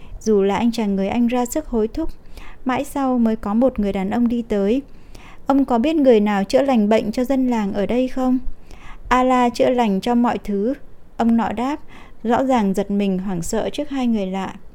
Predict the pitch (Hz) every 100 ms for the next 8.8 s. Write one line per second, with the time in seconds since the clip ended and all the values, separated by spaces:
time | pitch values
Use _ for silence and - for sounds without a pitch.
0 | - - - - - 208 220 247 247 233
1 | 214 247 254 214 240 240 202 196 196 196
2 | 196 196 214 185 170 - - - - -
3 | 220 196 - 254 254 254 247 262 254 214
4 | 220 247 247 247 247 240 240 233 247 240
5 | 240 233 226 226 240 226 233 220 214 190
6 | 196 185 185 165 202 233 226 - - -
7 | - - - 214 208 196 196 220 240 233
8 | 285 294 - 208 202 208 208